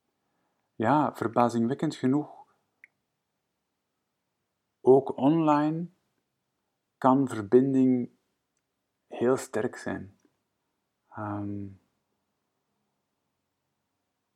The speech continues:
het, het, het idee om, eh, met elkaar en naar elkaar te luisteren, ehm, en u, en u,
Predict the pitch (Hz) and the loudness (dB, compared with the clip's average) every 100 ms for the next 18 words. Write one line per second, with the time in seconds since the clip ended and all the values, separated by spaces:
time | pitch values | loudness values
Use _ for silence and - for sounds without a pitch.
0 | _ _ _ _ _ _ _ _ _ _ | _ _ _ _ _ _ _ _ _ _
1 | _ _ _ _ _ - 110 - - 120 | _ _ _ _ _ -12 -12 -12 -12 -12
2 | 113 - - - - 113 110 110 120 131 | -12 -16 -18 -20 -12 -8 -2 2 4 4
3 | - 117 113 107 107 - _ _ _ _ | 2 0 -4 -6 -8 -14 _ _ _ _
4 | _ _ _ _ _ _ _ _ _ 113 | _ _ _ _ _ _ _ _ _ -18
5 | 107 98 - - _ _ _ _ _ _ | -14 -14 -16 -20 _ _ _ _ _ _
6 | _ _ _ _ _ _ - 113 127 135 | _ _ _ _ _ _ -6 0 0 0
7 | 127 127 123 123 - 110 107 110 127 113 | -2 -2 -2 -2 -4 -6 -2 -2 -2 -4
8 | - 113 113 - _ _ _ _ 113 104 | -4 -6 -8 -14 _ _ _ _ -4 -2
9 | 107 117 - 107 107 - _ _ _ _ | -2 -4 -8 -10 -12 -14 _ _ _ _
10 | _ _ - 104 101 101 101 98 101 _ | _ _ -12 -8 -8 -8 -10 -12 -14 _
11 | _ _ _ _ _ _ _ _ 123 127 | _ _ _ _ _ _ _ _ 2 4
12 | 120 113 98 110 110 107 107 104 101 | 4 4 0 -8 -8 -6 -6 -6 -8